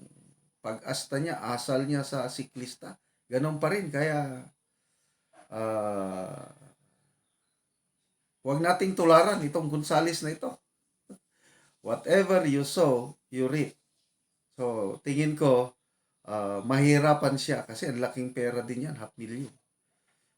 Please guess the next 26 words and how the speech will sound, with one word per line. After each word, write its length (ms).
Tapos, 560
ah, 720
dapat 400
ang 640
P 160
N 160
P, 240
galingan 480
nila 340
<laughs> 140
yung 240
kaso 320
nila, 320
civil 400
action 320
case. 320
Sana 320
mag-prosper 720
ito 480
para 320
talagang 480
mabawi. 640
Kasi 320
pera 400
natin 480
yon, 240